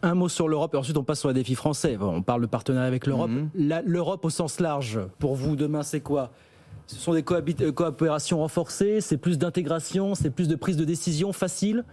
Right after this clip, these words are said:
Speaker 2: Pour moi,
Speaker 1: C'est quoi ?
Speaker 2: c'est moins d'intégration au quotidien. Il faut retrouver le contrôle de nos frontières, il faut arrêter avec les travailleurs détachés, il faut arrêter de donner dix milliards nets entre huit, et ça va monter énormément, à cette organisation qui nous fait du mal.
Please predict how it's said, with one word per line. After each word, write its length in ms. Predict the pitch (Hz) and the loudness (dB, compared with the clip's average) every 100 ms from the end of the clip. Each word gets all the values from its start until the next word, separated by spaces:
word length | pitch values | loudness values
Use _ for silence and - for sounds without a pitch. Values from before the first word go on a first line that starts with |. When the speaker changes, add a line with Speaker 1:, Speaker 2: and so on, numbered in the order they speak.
| - | -4
Speaker 2:
Pour 200 | 165 156 | 0 2
moi, 320 | 175 170 156 139 | 2 2 0 -2
Speaker 1:
C'est 80 | |
quoi ? 220 | - 165 135 | 0 0 0
Speaker 2:
c'est 300 | - 151 143 | -2 -2 0
moins 320 | 131 175 185 | 0 2 0
d'intégration 920 | 160 143 151 127 131 123 - 135 120 | 0 0 0 0 -2 -4 -2 0 0
au 60 | |
quotidien. 800 | 110 120 - 113 110 127 156 226 226 - - - | 0 -2 0 0 2 0 0 -2 -6 -14 -20 -20
Il 60 | - | -2
faut 120 | 139 | 0
retrouver 400 | 110 147 - 139 | 0 0 0 0
le 80 | 135 | 0
contrôle 360 | - 123 135 120 | 0 0 0 2
de 80 | |
nos 120 | 117 113 | 2 0
frontières, 680 | 120 110 - 120 135 170 190 | 0 -2 0 0 0 -2 -4
il 340 | - - - - | -12 -18 -18 0
faut 140 | 131 | 0
arrêter 280 | 110 127 - | 2 0 0
avec 180 | 123 113 | 0 0
les 80 | 117 | -2
travailleurs 360 | 117 113 113 | 0 0 0
détachés, 760 | 110 107 113 - 127 113 143 202 | 0 -2 -2 0 0 2 0 0
il 40 | |
faut 160 | 208 127 | -2 -2
arrêter 320 | 107 127 - | -2 -2 -2
de 60 | 117 | 0
donner 240 | 120 113 | 2 2
dix 220 | 107 113 | 0 0
milliards 440 | 143 135 127 127 113 | 2 2 0 0 0
nets 300 | 117 123 117 | 0 -2 -4
entre 220 | 110 113 | -2 0
huit, 420 | 110 123 139 - | 2 2 0 -2
et 160 | 107 101 | -2 0
ça 140 | 107 | 0
va 100 | 101 | 0
monter 380 | 107 107 - 107 | 0 0 0 0
énormément, 560 | 104 104 107 110 117 107 - - - - | 2 2 2 2 0 -4 -12 -16 -8 -4
à 80 | |
cette 200 | - 120 | -2 -2
organisation 640 | 120 113 120 110 113 - 120 | 0 0 0 0 0 -2 -2
qui 140 | - | -2
nous 60 | 101 | 0
fait 140 | 107 | 0
du 120 | 95 | 0
mal. 460 | 107 113 127 175 220 | 2 2 0 0 -2